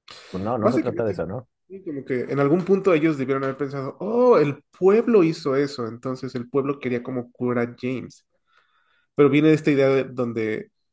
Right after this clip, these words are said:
Speaker 2: esta amnesia, eh, al ser resuelta, cambia a James a algo mejor,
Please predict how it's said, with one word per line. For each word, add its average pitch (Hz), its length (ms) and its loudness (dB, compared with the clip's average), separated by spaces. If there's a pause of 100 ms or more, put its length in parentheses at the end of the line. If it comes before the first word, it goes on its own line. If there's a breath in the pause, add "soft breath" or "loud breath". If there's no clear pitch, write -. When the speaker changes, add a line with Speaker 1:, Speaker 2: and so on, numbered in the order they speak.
(100)
Speaker 2:
esta - 200 -2
amnesia, 143 760 0 (640)
eh, 127 240 -4
al 123 200 0
ser 131 200 -2
resuelta, 131 640 0 (260 loud breath)
cambia 127 300 0
a 120 40 0
James 120 260 -2
a 113 160 -2
algo 117 200 -4
mejor, 120 440 -6